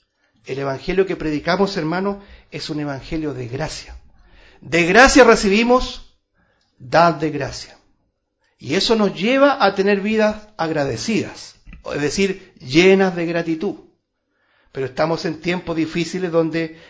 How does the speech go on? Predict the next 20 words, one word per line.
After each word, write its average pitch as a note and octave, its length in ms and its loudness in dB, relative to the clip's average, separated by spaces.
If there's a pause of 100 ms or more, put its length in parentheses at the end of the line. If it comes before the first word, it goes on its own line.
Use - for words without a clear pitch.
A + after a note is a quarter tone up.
la C#3 240 0
gracia A3+ 460 4
ha G#3 40 -2
sido G#3 560 0 (400)
sacada A#3+ 600 6
de F#3+ 80 4
las E3 200 0
iglesias, D3+ 520 -8
sacado G3+ 520 2
de F#3 80 0
los E3 180 -8
temas, D#3 440 -6
y E3 120 -10
todo F#3+ 520 -2
tiene E3 240 -8
que D3+ 140 -8
ver E3 220 -8
con E3+ 340 -4 (360)
lucro, F3+ 720 -6 (380)
con D#3+ 400 -4